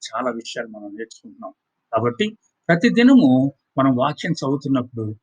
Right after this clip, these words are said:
ఈ భాగం నుంచి దేవుడు నాతో ఏం మాట్లాడుతున్నాడు, ఎంతవరకు నేను దీన్ని అర్థం చేసుకుంటున్నాను, ఈ విధంగా దేవుని సన్నిధిలో మనం తీర్మానం చేసుకుంటే దేవుడు చక్కని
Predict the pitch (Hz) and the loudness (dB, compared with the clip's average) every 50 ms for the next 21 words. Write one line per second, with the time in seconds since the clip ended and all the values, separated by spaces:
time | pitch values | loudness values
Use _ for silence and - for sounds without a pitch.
0 | _ _ _ _ _ _ - 214 220 190 151 139 151 165 185 214 240 240 214 190 | _ _ _ _ _ _ -4 -4 -4 -4 -4 -2 -2 -2 0 2 2 0 0 0
1 | 185 180 175 175 - 170 151 147 135 135 139 147 147 139 127 123 123 - 131 113 | -2 -4 -6 -6 -4 -4 -4 -4 -2 0 0 2 2 0 0 -2 -4 -6 -6 -6
2 | 110 113 123 139 127 113 113 110 - 113 104 101 104 - 107 104 98 95 98 95 | -4 -4 -4 -4 -6 -6 -8 -8 -6 -6 -6 -6 -8 -10 -10 -10 -10 -10 -10 -14
3 | - _ _ _ _ _ _ _ _ _ _ _ _ 139 156 180 190 214 208 196 | -20 _ _ _ _ _ _ _ _ _ _ _ _ -4 -2 -2 0 0 0 0
4 | 185 160 165 147 135 127 120 120 123 120 107 104 107 139 165 160 127 120 117 - | 0 0 -2 -2 -2 -2 -2 -2 -2 -2 -2 -4 -4 -2 -2 -2 -2 -2 -6 -8
5 | - - 113 107 117 113 107 101 101 101 98 - _ _ _ _ _ _ _ - | -8 -10 -12 -12 -12 -10 -8 -8 -6 -8 -8 -12 _ _ _ _ _ _ _ -2
6 | 151 185 180 180 165 208 220 220 180 117 107 110 107 117 - _ _ _ - 123 | -2 0 0 0 0 0 0 0 0 0 -2 -2 -4 -8 -12 _ _ _ -2 0
7 | 120 123 123 120 - - 117 117 123 117 117 113 113 113 - 113 107 107 - 143 | 2 2 2 0 -2 -4 -6 -6 -4 -4 -4 -4 -4 -4 -6 -6 -8 -6 -4 -4
8 | 139 139 131 123 120 117 110 - 117 107 - - _ _ _ _ - 104 101 104 | -2 0 0 -2 -2 -4 -8 -10 -12 -12 -12 -14 _ _ _ _ -14 -14 -14 -14
9 | _ _ - - _ - 123 120 120 117 120 - - 139 135 - _ _ 170 160 | _ _ -20 -18 _ -4 -2 -2 -2 -2 -4 -8 -10 -10 -10 -12 _ _ -4 -4
10 | 139 117 110 | -4 -4 -6